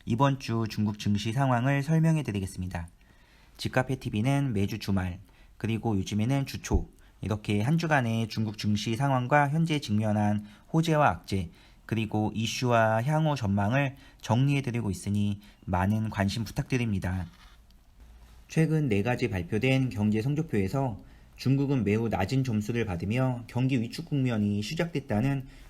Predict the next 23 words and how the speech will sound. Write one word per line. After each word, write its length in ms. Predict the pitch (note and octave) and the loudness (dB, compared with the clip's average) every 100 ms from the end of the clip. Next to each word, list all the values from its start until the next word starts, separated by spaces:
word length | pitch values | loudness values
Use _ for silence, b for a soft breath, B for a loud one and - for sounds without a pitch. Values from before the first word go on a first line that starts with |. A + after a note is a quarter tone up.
| - | -4
우려의 400 | A2 C#3+ C#3 B2+ | 0 2 4 2
목소리가 720 | F#2+ - A2 G#2+ G#2 G#2 G#2 | 0 -2 -2 2 2 2 0
커지고 360 | F3+ F3+ D#3+ | -2 0 0
있는데요. 540 | G2+ G2 G2 A2+ C3+ C3 - B B B - | 0 0 2 2 0 -2 -10 B B B 0
이에 240 | A2+ C#3+ | 2 2
따라서 600 | C3 A2+ G#2 C3+ C3+ A2+ B B - | 2 2 2 2 2 -2 B B -4
중국 320 | - C3+ C3 | 2 2 2
정부 320 | A2 B2 C3+ | 0 2 0
당국의 560 | G#2+ G#2 G#2+ G#2 G#2 G#2+ | 0 0 0 0 0 0
시장 420 | E3+ F3 D#3+ D3 | 0 2 2 0
달래기와 720 | G#2 G2 G2 G2+ A#2 C3+ B2+ B B B | -2 0 -2 0 2 2 0 B B B
민생 400 | A2+ C#3+ D#3+ D#3+ | 2 2 4 2
안정을 520 | G#2 G#2 B2 B2 G#2+ | 2 0 0 0 0
위한 460 | G2 G2 G2+ G2+ G#2 | 0 0 0 -2 -4
경기 340 | - A#2 A#2+ | -2 0 0
부양 260 | - G#2+ G#2 | 0 0 0
카드도 520 | D3 A#2+ A2 D#3 G#2+ B B B B | -2 -2 0 -2 -2 B B B B
더 220 | - A2+ - | 0 2 2
강력해질 560 | G#2 C3 D3+ C3+ B2+ | 2 0 -2 -4 -4
것이란 400 | A#2+ G#2 A2+ A#2+ - | -4 -2 -2 -2 -2
의견이 400 | A2 A#2 A#2 A2+ | -2 0 0 0
나오고 260 | F#2 G#2+ | 0 -2
있습니다. 480 | G2+ - F2+ F#2 F2+ | -4 -6 -6 -6 -6